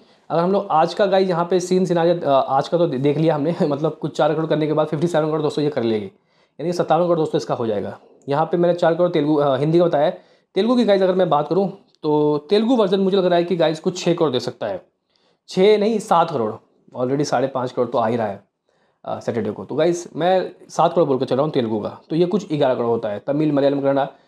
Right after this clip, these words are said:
इन सब से कोई बहुत ज़्यादा नहीं, पचास लाख तो आएगा ही आएगा, यानी कि गाइस कुछ साढ़े ग्यारह करोड़ रुपए। इसका ग्रॉस तेरह करोड़ रुपए, ओवर से चार करोड़ रुपए, सत्रह करोड़ रुपए। यानी कि गाइस यहाँ पे चार सौ तीस में अगर हम लोग सत्रह करोड़ ऐड करते हैं, तो कुछ साढ़े चार सौ करोड़ के करीब मामला पहुँच रहा है इस मूवी का शुरुआत के दस दिनों का।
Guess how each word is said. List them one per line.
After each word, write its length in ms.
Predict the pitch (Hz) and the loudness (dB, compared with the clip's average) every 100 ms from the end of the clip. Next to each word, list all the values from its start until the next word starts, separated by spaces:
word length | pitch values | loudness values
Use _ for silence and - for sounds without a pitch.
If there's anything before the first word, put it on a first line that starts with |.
| _ | _
इन 120 | 165 | -6
सब 140 | 175 175 | -4 -4
से 120 | 185 | -2
कोई 120 | 185 | 0
बहुत 240 | 139 131 175 | 0 2 2
ज़्यादा 160 | 180 | 0
नहीं, 240 | 160 185 190 | 0 -4 -2
पचास 320 | 156 160 156 | 2 2 2
लाख 160 | 143 - | 0 2
तो 60 | |
आएगा 180 | 127 113 | 0 0
ही 100 | 120 | 0
आएगा, 220 | 110 101 | 0 0
यानी 180 | 120 170 | 0 0
कि 80 | 196 | 2
गाइस 320 | 180 180 - | 2 0 -4
कुछ 200 | - 190 | -6 -2
साढ़े 240 | 170 139 139 | 0 0 2
ग्यारह 180 | 127 | 0
करोड़ 220 | 113 110 104 | -2 -4 -6
रुपए। 260 | 101 101 - _ _ _ - | -8 -14 -20 _ _ _ -8
इसका 200 | - 185 | 0 2
ग्रॉस 380 | 160 170 180 - | 4 2 0 -2
तेरह 180 | 147 156 | 0 2
करोड़ 220 | 165 165 | 2 0
रुपए, 240 | 165 190 196 _ _ _ _ - | 0 -4 -6 _ _ _ _ -6
ओवर 220 | 156 185 | 0 0
से 240 | 185 175 175 | 0 0 0
चार 260 | 165 147 | 2 2
करोड़ 180 | 156 160 | 2 0
रुपए, 220 | 165 220 - _ _ _ - | 0 -6 -10 _ _ _ -8
सत्रह 220 | 143 135 | -2 -2
करोड़ 220 | 117 117 | -2 -4
रुपए। 200 | 107 - 101 _ - | -4 -8 -14 _ -8
यानी 160 | 139 190 | -2 0
कि 80 | |
गाइस 200 | 180 190 | 2 2
यहाँ 200 | 175 156 | 0 -2
पे 240 | 175 190 196 | 0 0 0
चार 260 | - 151 | 2 2
सौ 120 | 151 175 | 2 -2
तीस 260 | 185 180 | -2 0
में 60 | 185 | 0
अगर 100 | 170 | 2
हम 60 | |
लोग 100 | 180 | 0
सत्रह 220 | 175 170 175 | -2 0 0
करोड़ 140 | 175 | 2
ऐड 120 | 143 | 0
करते 160 | 143 156 | -2 -4
हैं, 100 | 175 | -4
तो 60 | |
कुछ 160 | 185 220 | -2 -2
साढ़े 220 | 190 190 | 0 0
चार 220 | 202 175 | 2 0
सौ 140 | 175 202 | 0 0
करोड़ 180 | 190 185 | 0 0
के 80 | |
करीब 200 | 180 175 | 0 0
मामला 220 | 165 131 139 | 0 0 -2
पहुँच 280 | 123 117 | -4 -2
रहा 60 | 127 | -2
है 60 | 120 | -2
इस 100 | 123 | -2
मूवी 160 | 120 | -4
का 60 | 135 | -2
शुरुआत 300 | 127 123 117 | 0 -2 -2
के 100 | 175 | -2
दस 140 | 135 | -2
दिनों 220 | 113 110 | -2 -6
का। 180 | 101 85 | -6 -10